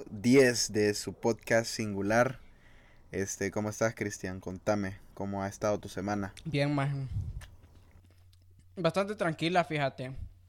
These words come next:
Speaker 2: Este, pues, ya empecé a trabajar de regreso. El martes volví a ir a trabajar.
Speaker 1: Ujú.
Speaker 2: Porque soy un ser humano bastante responsable, soy un adulto.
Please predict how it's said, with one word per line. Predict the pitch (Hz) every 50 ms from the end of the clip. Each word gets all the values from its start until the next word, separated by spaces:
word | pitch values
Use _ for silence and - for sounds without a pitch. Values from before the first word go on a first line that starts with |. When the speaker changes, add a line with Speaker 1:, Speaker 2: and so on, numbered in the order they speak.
| - -
Speaker 2:
Este, | 147 147 151 - - - 156 147 147 143 135 - - - - - - - - _ - - - - - - - - - - - - - - - - - - - - - - - - - - -
pues, | 185 190 185 185 185 175 165 147
ya | 170 190
empecé | 262 254 285 - - 226
a | 202
trabajar | - 190 180 170 165 165 165 180 170
de | 170 170
regreso. | 156 151 143 139 147 170 180 - 196 185 175 175 160 - -
El | - - 135 135 135
martes | 131 131 143 151 160 - - 156 151 151 147 139 - -
volví | 143 139 135 131 135
a |
ir | 139 143 143
a | 139 139
trabajar. | - 135 127 127 123 135 135 143 156 175 170 - - - - - - - - - - - - - - - - - - - - - - - - - - - - - - - - - - - - - - - - - 110
Speaker 1:
Ujú. | 110 117 127
Speaker 2:
Porque | 151 143 143 147
soy | 139 151 151
un | 151
ser | 147 170 160
humano | 156 151 147 151 151 147
bastante | 147 143 - 151 143 - 156
responsable, | 147 147 147 - 139 127 - - 143 151 165 175 180 165
soy | - 151 143 143
un | 143 143 131
adulto. | 127 127 143 170 196 190 - 202 185 180